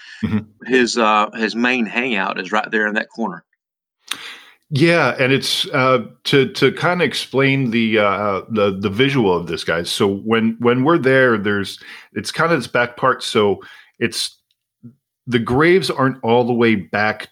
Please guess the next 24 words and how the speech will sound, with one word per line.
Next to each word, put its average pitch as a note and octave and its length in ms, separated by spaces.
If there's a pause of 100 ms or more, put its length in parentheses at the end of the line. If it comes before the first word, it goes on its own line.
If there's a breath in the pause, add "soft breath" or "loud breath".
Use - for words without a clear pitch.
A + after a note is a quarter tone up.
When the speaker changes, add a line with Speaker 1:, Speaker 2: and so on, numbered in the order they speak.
Speaker 1:
towards, G2+ 840 (100)
um, F#2 380
the G2 300
end G2 400
of F#2 220
the F2 60
land F#2 320
around E2+ 280
there. D2+ 260 (400 loud breath)
So A2 600
there's A2 180
just C#3+ 160
some C#3 160
graves B2 420
around G#2+ 280
there, G#2 200
and G#2 80
then G2+ 120
there's G2+ 180
some G2+ 140
open G2 200
space. G#2 560
And G3 160
then A#2+ 260